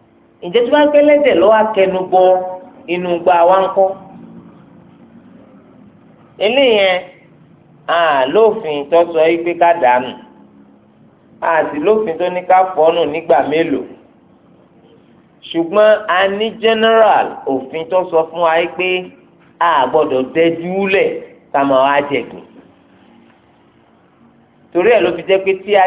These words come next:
ẹ, ẹlẹ́dẹ̀ bá kẹnu bọnú gbá, à, kò sẹ́ni tó gbádùn tí ó tún fẹ́ jẹ ntí. Kódà igbá ń gan tó. Kódà wọ́n lè má, wọ́n lè má lè fi gbé nǹkan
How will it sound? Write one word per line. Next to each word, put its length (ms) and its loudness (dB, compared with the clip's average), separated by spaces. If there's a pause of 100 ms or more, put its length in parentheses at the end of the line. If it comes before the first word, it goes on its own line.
(120)
ẹ, 140 0 (120)
ẹlẹ́dẹ̀ 400 0
bá 100 2 (140)
kẹnu 340 -4
bọnú 320 0
gbá, 200 2 (2000)
à, 100 2 (440)
kò 140 -12
sẹ́ni 340 -6
tó 120 -2
gbádùn 360 0
tí 100 -12
ó 60 -6
tún 160 -18
fẹ́ 180 -8 (120)
jẹ 200 -12
ntí. 340 -16 (200)
Kódà 260 2
igbá 280 0
ń 140 -2
gan 320 -6
tó. 140 -6 (3750)
Kódà 240 2
wọ́n 160 2
lè 80 2
má, 140 2 (160)
wọ́n 220 0
lè 120 0
má 220 -2
lè 240 0
fi 200 -10
gbé 240 -4
nǹkan 380 -2